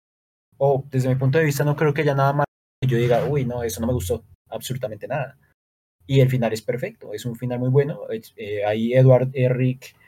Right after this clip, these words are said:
eh, sacrifica su alquimia, pero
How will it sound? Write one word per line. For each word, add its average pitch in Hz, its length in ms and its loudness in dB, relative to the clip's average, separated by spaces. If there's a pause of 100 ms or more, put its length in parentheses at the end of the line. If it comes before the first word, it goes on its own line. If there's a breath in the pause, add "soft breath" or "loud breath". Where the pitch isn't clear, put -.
(340 soft breath)
eh, 110 180 -2
sacrifica 117 520 0
su 123 100 0
alquimia, 131 440 2 (480)
pero 180 360 6